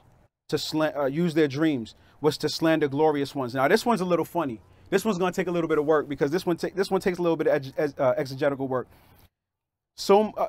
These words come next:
this one needs so much work that Jude gives us an example in the very next verse. Look at Jude verse nine. It says, "Yet when Michael the archangel was disputing the devil in an argument about Moses' body, he did not dare utter a slanderous condemnation against him, but said, 'The Lord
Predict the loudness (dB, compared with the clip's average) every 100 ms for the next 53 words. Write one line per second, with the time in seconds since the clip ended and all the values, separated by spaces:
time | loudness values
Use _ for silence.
0 | -2 4 4 6 0 0 0 0 0 0
1 | -2 -2 -4 -2 -4 -4 -6 -4 -4 -2
2 | -4 -4 -4 -4 -6 -4 -6 -4 -6 -6
3 | -4 -2 2 2 2 0 -2 -4 -12 _
4 | _ _ _ -10 0 2 2 4 4 4
5 | 0 4 4 4 2 4 4 2 0 0
6 | -2 -2 -4 -4 -10 -8 -4 0 0 -2
7 | 2 4 4 0 -10 -18 _ -20 -20 _
8 | _ -4 -2 6 6 6 0 0 4 4
9 | 4 2 0 -2 -10 -4 2 2 2 -4
10 | -18 -20 _ _ -8 -4 2 4 4 2
11 | 2 2 4 4 2 0 -4 -4 -2 -4
12 | -4 -2 -2 0 -2 -2 -4 -2 -4 -4
13 | -4 -4 -2 0 0 -2 -2 2 2 2